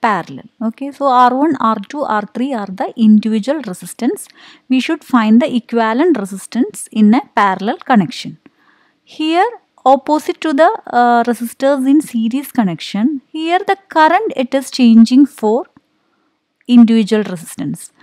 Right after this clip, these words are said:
But the potential difference, it remains same, or the voltage, it remains same for individual resistance. Now we can check the equivalent resistance for parallel connection. So here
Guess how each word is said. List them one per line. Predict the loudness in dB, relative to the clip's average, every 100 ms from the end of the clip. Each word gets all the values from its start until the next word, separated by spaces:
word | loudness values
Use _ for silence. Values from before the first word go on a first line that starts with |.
| -20 _ _ -6
But | -4 0
the | 0
potential | 0 0 2 2 0 -4
difference, | -4 -4 0 0 -2 -14
it | -8 -8 -2
remains | 4 6 6 4 2
same, | -4 -4 -6 -12 _ -6
or | -4
the | 0
voltage, | 2 2 0 -4 -8 -6
it | -10 -8
remains | -4 0 4 2 2
same | -2 2 2
for | 0 -4 -6 -2
individual | 0 0 -2 -6 -4 -4 -6 _ _
resistance. | -8 -8 -10 -10 -12 -14 _ _ _ -2
Now | 0 0
we | 0
can | 2 2
check | 0 -6 -8
the | -8 -10 _ _ _ _ _ _ _
equivalent | -10 -2 0 0 2 2 2
resistance | 0 -10 -6 -4 -4 -6 -20 _ _ _ _ _ _ _
for | _ -4 -2 -2
parallel | 0 0 0 -2 -6
connection. | -4 -6 -6 -4 -4 -4 _ _ _ _ _ _ _ _ _
So | -8 -6 -6
here | -6 -6 -2 -2 -2